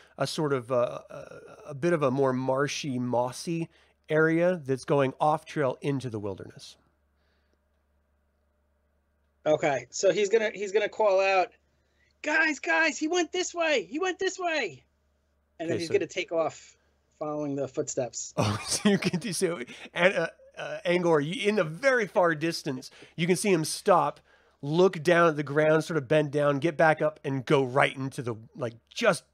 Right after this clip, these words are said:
Speaker 1: through trees into just dense mountainous terrain. Torrendale, you see all of that, and you can, you know, sort of, like, look back and forth and hear the,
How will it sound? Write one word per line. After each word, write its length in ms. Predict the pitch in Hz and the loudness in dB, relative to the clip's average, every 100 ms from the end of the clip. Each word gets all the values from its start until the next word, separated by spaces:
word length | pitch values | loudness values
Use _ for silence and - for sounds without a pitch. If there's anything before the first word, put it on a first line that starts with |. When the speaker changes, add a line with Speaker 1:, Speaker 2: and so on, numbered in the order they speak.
| _ | _
Speaker 1:
through 360 | - 160 170 | -4 0 0
trees 460 | 147 - 160 156 135 | -2 -6 -2 -2 0
into 400 | 139 - 135 123 | -2 -2 -4 -4
just 360 | 120 127 131 - _ _ - 120 | -6 -10 -10 -14 _ _ -20 -4
dense 480 | 151 143 143 - - _ - | 0 0 -2 -8 -14 _ -6
mountainous 720 | 127 123 139 131 123 - - - | 0 0 0 -2 -4 -6 -14 -12
terrain. 520 | 147 123 120 131 151 - - _ - | -6 -4 -2 -2 -6 -10 -20 _ -8
Torrendale, 640 | 156 160 170 170 180 165 | 0 2 4 4 2 0
you 240 | 135 135 175 | -8 -8 -6
see 220 | - 170 | 2 4
all 240 | 135 143 | 6 4
of 80 | 147 | 4
that, 320 | 160 156 202 - - _ | 4 2 0 -10 -20 _
and 200 | - 143 | -2 0
you 120 | 143 | 0
can, 160 | 139 135 | -2 -2
you 120 | 147 143 | 0 0
know, 40 | |
sort 220 | 135 160 | 2 0
of, 60 | 123 | 0
like, 120 | 123 | -2
look 200 | 131 139 | -4 -6
back 180 | - - | -6 -6
and 100 | 135 | -8
forth 220 | 147 131 | -6 -6
and 140 | 123 | -8
hear 280 | 117 143 135 | -10 -4 -2
the, 360 | 127 127 117 | -2 -2 -4